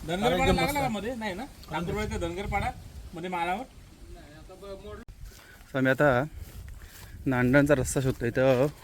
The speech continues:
Speaker 2: धुकं असल्यामुळे काही कळत नाहीये. आमच्याबरोबर जो गाईड आहे लहू, त्यालाही थोडीशी चुकामुक झाल्याचं होत आहे. So, आम्ही आता मॅप लावलाय. तर मॅपवरती एका मिनिटावर दाखवते नांदांड. आम्हाला finally नांदांड मिळाली. ही पायवाट आहे.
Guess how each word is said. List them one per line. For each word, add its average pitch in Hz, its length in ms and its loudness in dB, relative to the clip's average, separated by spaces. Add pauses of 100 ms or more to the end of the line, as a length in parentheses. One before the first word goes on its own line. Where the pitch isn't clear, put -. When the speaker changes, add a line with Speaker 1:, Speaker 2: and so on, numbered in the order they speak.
(140)
Speaker 2:
धुकं 123 260 4
असल्यामुळे 147 340 4
काही 135 180 6
कळत 120 260 4
नाहीये. 110 240 0 (540)
आमच्याबरोबर 135 400 6
जो 139 120 8
गाईड 131 260 10
आहे 120 140 8
लहू, 117 220 6 (380)
त्यालाही 127 300 6
थोडीशी 131 360 6
चुकामुक 127 340 6
झाल्याचं 127 340 4
होत 104 120 2
आहे. 127 80 -2 (560)
So, 139 60 2
आम्ही 131 140 6
आता 156 80 10
मॅप 135 320 8
लावलाय. 98 260 -2 (1000)
तर 139 40 -4
मॅपवरती 127 560 4
एका 135 160 6
मिनिटावर 131 320 6
दाखवते 127 360 4
नांदांड. 104 460 2 (2250)
आम्हाला 117 380 2
finally 135 400 6
नांदांड 127 360 6
मिळाली. 123 340 6 (500)
ही 131 60 0
पायवाट 123 420 4
आहे. 127 80 0